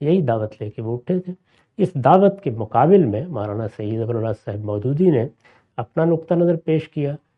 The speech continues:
کہ ہم تو صالحین کا نظم چاہتے ہیں، یعنی خدا کی حکومت، خدا کی زمین پر صالحین کے ذریعے سے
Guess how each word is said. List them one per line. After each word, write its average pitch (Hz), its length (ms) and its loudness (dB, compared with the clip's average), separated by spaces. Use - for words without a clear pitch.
کہ - 140 -10
ہم 131 140 -2
تو 131 140 -4
صالحین 113 760 0
کا 143 300 -4
نظم 131 340 -2
چاہتے 113 520 -2
ہیں، 113 140 0
یعنی 117 240 -4
خدا 127 360 2
کی 156 240 2
حکومت، 151 460 0
خدا 123 260 4
کی 156 200 2
زمین 147 360 2
پر 151 160 -8
صالحین 107 480 -2
کے 107 180 -6
ذریعے 107 360 -4
سے - 160 -20